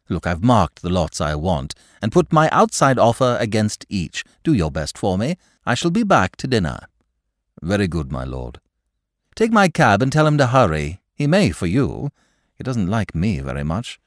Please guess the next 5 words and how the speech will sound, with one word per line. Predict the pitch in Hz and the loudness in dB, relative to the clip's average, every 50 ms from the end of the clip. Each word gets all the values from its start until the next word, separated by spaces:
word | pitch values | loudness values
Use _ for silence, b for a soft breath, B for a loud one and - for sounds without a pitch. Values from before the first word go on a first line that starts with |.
| _ _ _ _ _ _ _ _ _ _ _ - | _ _ _ _ _ _ _ _ _ _ _ -16
"Can | - - 185 196 196 - - | -6 -4 0 0 0 -2 -2
I," | - 226 254 277 294 294 294 247 - _ _ _ _ _ _ _ _ _ _ _ _ _ _ _ _ _ _ | -2 -2 0 0 0 0 0 -2 -4 _ _ _ _ _ _ _ _ _ _ _ _ _ _ _ _ _ _
said | _ - - 82 78 | _ -6 -6 -4 -2
Lord | 82 82 80 71 - | -2 -2 -2 -4 -4
Peter | - 82 78 - 80 78 117 147 | -6 -6 -6 -6 -6 -6 -6 -8